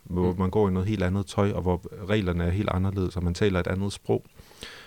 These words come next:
Speaker 1: Øhm, og det synes jeg i høj grad også, den her bog repræsenterer. Altså
Speaker 2: Mm.
Speaker 1: en, en rejse til en, til en helt anden tid, hvor der skete nogle andre ting, og hvor man, ja,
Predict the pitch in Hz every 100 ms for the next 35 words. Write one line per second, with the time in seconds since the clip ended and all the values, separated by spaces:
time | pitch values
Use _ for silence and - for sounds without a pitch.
0 | - 104 95 90 101 95 107 117 107 87
1 | 64 87 101 92 90 87 - 92 87 82
2 | 92 85 87 - 87 - 85 104 92 -
3 | - - - 95 92 98 95 95 95 87
4 | 92 104 - 104 85 87 85 - 90 95
5 | - 87 98 - 95 92 87 87 85 -
6 | - - 98 92 87 87 92 - - -
7 | 90 85 90 87 90 90 - - - 110
8 | 104